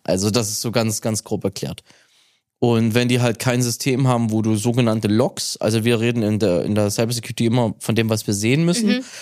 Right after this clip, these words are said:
Speaker 1: um nachzuvollziehen, was passiert ist. Logs, heißt das? Logfiles. Und wir sagen immer, „No Logs, no crime.“ Und wenn die keine Logs hatten vorher, bevor die verschlüsselt worden sind,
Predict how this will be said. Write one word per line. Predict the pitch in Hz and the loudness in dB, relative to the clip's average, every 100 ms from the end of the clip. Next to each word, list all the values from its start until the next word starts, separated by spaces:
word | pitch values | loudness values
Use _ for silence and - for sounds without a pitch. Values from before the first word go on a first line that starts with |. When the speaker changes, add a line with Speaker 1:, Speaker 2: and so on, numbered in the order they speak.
| - | -6
Speaker 1:
um | - 117 113 | 0 4 4
nachzuvollziehen, | 117 - 120 117 - 117 | 2 -2 -6 -4 -2 -2
was | 104 | -2
passiert | 107 139 147 | -2 0 0
ist. | 139 | 0
Logs, | 113 120 196 - - 135 - | 2 2 0 -6 -10 -14 -4
heißt | 143 - | -4 -2
das? | 151 | -2
Logfiles. | 120 - - 156 196 - - - - _ _ - | -2 0 -2 -2 -2 -8 -20 -20 -20 _ _ -2
Und | 120 113 | 0 2
wir | 110 | 2
sagen | 117 | 2
immer, | 113 110 | 2 2
„No | 113 113 | 2 2
Logs, | 110 - | 0 0
no | 113 101 | -2 -2
crime.“ | - 113 180 - _ _ - - - - - - - - - _ _ _ | 0 0 -2 -6 _ _ -20 -14 -12 -14 -16 -20 -20 -20 -20 _ _ _
Und | 123 117 110 | 2 2 2
wenn | 113 113 | 2 4
die | 113 | 2
keine | 110 120 110 | 2 2 2
Logs | 107 110 - 131 | 2 0 -2 -4
hatten | - 160 | -2 -2
vorher, | 170 180 175 | 0 2 0
bevor | 165 165 | 0 -2
die | 165 | -2
verschlüsselt | 170 170 165 170 | -2 -2 -2 -2
worden | 165 160 | 0 2
sind, | 156 165 | 2 0